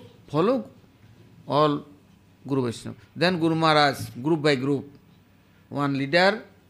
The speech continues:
and under this leader, like some devotees giving, but all village, town, everywhere starting this preaching. Hari Katha, Kirtan.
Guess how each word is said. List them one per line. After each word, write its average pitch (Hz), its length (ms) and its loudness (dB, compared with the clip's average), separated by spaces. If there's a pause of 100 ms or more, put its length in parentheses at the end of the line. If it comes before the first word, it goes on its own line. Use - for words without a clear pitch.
and 131 200 -12
under 143 400 -4 (340)
this 131 240 -10
leader, 165 480 0 (400)
like 135 260 -6
some 131 360 -6
devotees 143 540 0
giving, 190 560 0 (500)
but 135 240 -2 (520)
all 147 140 0
village, 147 600 0
town, 147 500 0
everywhere 165 380 2
starting 139 480 -2
this 127 140 -4
preaching. 113 480 -10 (1040)
Hari 143 200 -4
Katha, 175 340 2
Kirtan. 190 720 0